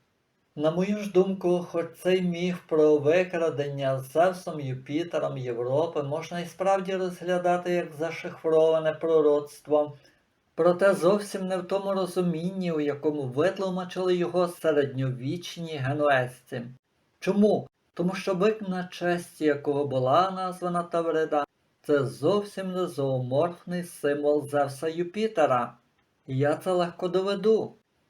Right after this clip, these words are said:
Перед вами монета із Херсонеса Тавридського, датована трьохсотим роком до нашої ери, на якій зображений той бик,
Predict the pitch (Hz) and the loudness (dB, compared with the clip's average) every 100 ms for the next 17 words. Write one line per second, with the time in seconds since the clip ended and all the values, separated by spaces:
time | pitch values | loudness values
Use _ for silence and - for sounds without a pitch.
0 | _ - 147 139 127 143 190 202 190 190 | _ 2 6 6 4 4 4 2 -2 -2
1 | 185 180 175 175 - 131 - 131 123 - | -2 0 0 0 -8 -14 -10 -6 -6 -6
2 | - 123 123 156 175 170 160 156 139 135 | -8 -6 -4 -6 -4 -6 -2 0 2 0
3 | 131 - - 123 123 123 131 139 170 196 | -2 -6 -10 -6 -4 -2 -4 -2 -2 -2
4 | 190 190 175 175 - 175 170 165 156 151 | -4 -6 -6 -6 -4 -4 -2 -2 -2 -2
5 | 151 147 127 127 120 131 170 - 160 156 | -2 -4 -4 -4 -2 -4 -4 -10 -6 -2
6 | 156 151 151 156 _ _ _ - 156 175 | 0 0 -2 -6 _ _ _ -10 -2 0
7 | 180 180 202 196 185 196 180 165 175 175 | -2 -2 -2 -2 0 2 6 8 8 4
8 | 180 180 175 180 175 135 143 151 151 - | -4 -4 -2 0 0 2 2 0 -2 -16